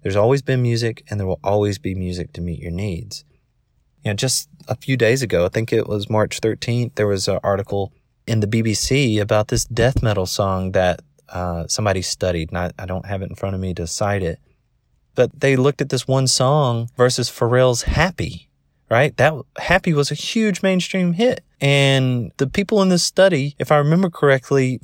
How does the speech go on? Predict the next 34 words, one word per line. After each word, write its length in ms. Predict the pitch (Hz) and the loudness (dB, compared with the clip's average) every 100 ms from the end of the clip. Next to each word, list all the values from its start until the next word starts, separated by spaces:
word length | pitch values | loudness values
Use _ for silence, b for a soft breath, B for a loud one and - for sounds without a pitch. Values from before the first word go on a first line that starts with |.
| - | 2
felt 220 | 151 113 | 2 4
more 840 | 123 127 139 156 165 165 160 151 - | 2 2 4 4 6 4 2 -4 -4
empowered 840 | 135 123 - 143 143 147 147 143 - | -4 -2 0 4 4 4 2 0 -4
and 220 | 123 113 | -2 -2
joyful 720 | 113 120 151 156 - 92 104 117 b - | 0 2 2 2 0 0 -2 -6 b -2
after 240 | 156 165 | 0 2
listening 380 | 160 165 160 156 | 2 2 2 0
to 20 | |
this 180 | 151 - | 0 0
metal 360 | 135 160 233 | 2 4 4
song 320 | 214 - 127 127 | 2 0 0 2
that 100 | 123 | 0
was 100 | 123 | 2
by 380 | 143 135 127 - | 2 4 4 2
a 180 | 120 117 | 0 0
band, 400 | 113 131 165 143 | 0 2 2 2
I 40 | |
think 160 | 120 143 | 0 -2
it 40 | |
was 80 | 131 | -4
called 260 | - 117 107 | 0 0 2
Bloodbath, 720 | 110 151 160 92 90 90 - | 4 4 4 2 2 0 -6
and 460 | - 117 113 110 117 - | -4 -2 0 -2 -4 -2
had 220 | 135 123 | -2 0
themes 300 | 143 147 135 | 2 2 0
of 160 | 117 | -4
cannibalism 920 | - 139 151 180 117 92 87 85 87 - | -2 -2 0 -2 -2 -4 -4 -6 -10 -8
in 200 | 87 82 | -8 -8
it. 180 | - - _ b b b b b | -10 -16 _ b b b b b
So 200 | - 151 | 2 2
that, 280 | 143 170 160 | 4 2 0
that 160 | 165 165 | -2 -2
explicit 460 | 147 - 165 - | -2 -2 -2 0
music 380 | 151 170 160 143 | 0 0 0 -4